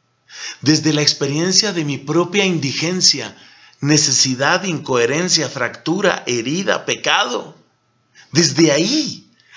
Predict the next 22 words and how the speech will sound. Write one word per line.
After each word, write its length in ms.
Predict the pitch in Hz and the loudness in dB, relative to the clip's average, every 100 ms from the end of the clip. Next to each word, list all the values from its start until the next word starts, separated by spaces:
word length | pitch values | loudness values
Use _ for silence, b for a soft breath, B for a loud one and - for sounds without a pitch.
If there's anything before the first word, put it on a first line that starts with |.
| B | B
solamente 680 | - 170 190 214 226 226 240 | 2 4 4 2 0 0 2
desde 400 | 196 139 151 139 | 4 4 2 2
ahí, 560 | 190 294 220 - - _ _ _ _ _ _ _ _ | 0 -2 -4 -8 -16 _ _ _ _ _ _ _ _
puedo 280 | - 160 170 | 2 2 4
empezar 500 | 196 185 156 160 180 | 0 2 2 2 2
a 60 | 196 | 0
descubrir 580 | 160 - 139 127 160 196 | 0 -2 -2 -8 -4 -4
a 60 | |
Jesucristo. 840 | 123 117 107 110 98 - - 62 - _ _ _ _ B B | -4 -6 -6 -6 0 0 -2 -16 -20 _ _ _ _ B B
Y 120 | 143 156 | 0 4
puedo 260 | 165 170 | 4 6
empezar 420 | 190 185 151 156 | 4 2 2 2
a 60 | 170 | 2
descubrir 520 | 165 - 131 131 147 | 0 -2 -4 -6 -2
al 120 | 165 | -2
origen, 600 | 139 127 160 - 104 98 95 B B - | -2 -4 -4 -4 -6 -8 -12 B B 2
puedo 260 | 147 170 | 4 4
descubrir 480 | 165 160 147 131 151 | 4 2 0 -6 -4
a 60 | 165 | -4
mi 120 | 143 | -2
Padre 400 | 135 151 143 127 | -2 -2 -2 -6
Dios. 580 | 120 117 104 - - | -8 -6 -2 -2 -4